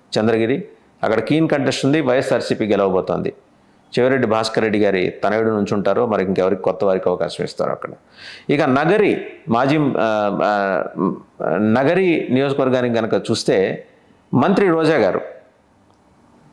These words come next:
ఉన్-, ఉ-, ప్రస్తుతం రిప్రజెంట్ చేస్తున్న నియోజకవర్గం. అక్కడ ఆవిడ she is going to lose the ground if at all, ఆవిడ నుంచున్న మరెవరి నుంచున్నా కీన్ కంటెస్ట్ ఉంది, టీడీపీకి అనుకూలంగా ఉంది. గంగాధర నెల్లూరు ఎస్సీ నియోజకవర్గంలో వైఎస్ఆర్సీపీ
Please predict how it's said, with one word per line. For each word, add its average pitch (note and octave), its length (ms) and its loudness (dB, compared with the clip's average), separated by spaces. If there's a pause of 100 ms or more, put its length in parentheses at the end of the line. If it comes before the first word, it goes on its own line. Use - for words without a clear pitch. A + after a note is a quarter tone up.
(100)
ఉన్-, B2 280 2
ఉ-, A#2 420 0
ప్రస్తుతం A#2+ 420 -2
రిప్రజెంట్ A#2+ 360 0
చేస్తున్న G#2 240 0
నియోజకవర్గం. G#2+ 520 0 (400)
అక్కడ A2+ 220 0
ఆవిడ A2+ 200 2
she A#2+ 200 -2
is A2 100 0
going C3 160 2
to C#3+ 60 0
lose C3 260 2
the B2+ 100 2
ground B2+ 200 0
if A2 100 0
at A2+ 180 -4
all, A#2+ 100 2
ఆవిడ A2+ 220 2
నుంచున్న B2 300 0
మరెవరి A2 300 0
నుంచున్నా A#2 380 -2 (220)
కీన్ D3 220 2
కంటెస్ట్ C#3 420 0 (500)
ఉంది, D3+ 220 2
టీడీపీకి D#3+ 420 2
అనుకూలంగా C3 460 2
ఉంది. F2 260 0 (500)
గంగాధర F#3+ 380 2
నెల్లూరు E3 360 4
ఎస్సీ C#3 240 2
నియోజకవర్గంలో C3+ 540 0
వైఎస్ఆర్సీపీ B2+ 880 0